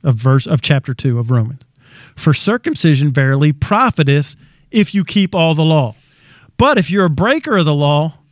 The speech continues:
then your circumcision not profitable," makes you uncircumcised. So if you're gonna do, if you're into the behavior checklist,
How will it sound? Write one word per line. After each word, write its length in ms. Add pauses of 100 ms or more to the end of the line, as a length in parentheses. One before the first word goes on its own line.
(100)
then 200
your 120
circumcision 920 (320)
not 280
profitable," 600
makes 240
you 100
uncircumcised. 640 (580)
So 260
if 100
you're 140
gonna 180
do, 440 (680)
if 140
you're 220
into 480
the 120
behavior 460
checklist, 580